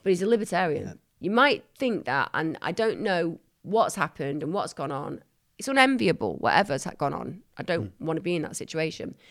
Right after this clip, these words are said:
Speaker 1: But he is a libertarian. He wants more democracy than most in that way. But he did this amazing speech all about how Alexa is stamping her feet and clucking her teeth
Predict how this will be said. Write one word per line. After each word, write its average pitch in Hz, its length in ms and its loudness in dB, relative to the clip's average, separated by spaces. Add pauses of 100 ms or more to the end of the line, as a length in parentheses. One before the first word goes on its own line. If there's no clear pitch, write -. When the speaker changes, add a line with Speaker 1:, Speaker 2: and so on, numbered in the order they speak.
(340)
Speaker 1:
But 160 100 -4
he 277 120 2
is 277 100 -4
a 240 40 0
libertarian. - 680 -4 (340)
He 214 120 0
wants 220 320 0 (240)
more 208 180 4
democracy 170 480 0
than 156 180 -2
most - 380 -4
in - 100 -4
that - 140 -6
way. - 300 -12 (560)
But 196 80 -2
he 233 100 0
did 233 140 -2
this 190 140 -6
amazing 185 400 -2
speech - 300 -6
all 175 200 0
about 151 400 -2
how 165 160 -2
Alexa - 640 -4 (420)
is - 80 -4
stamping 175 400 0
her 151 140 -6
feet 160 280 -4
and - 180 -12
clucking 156 460 -8
her 151 260 -4
teeth 156 380 -2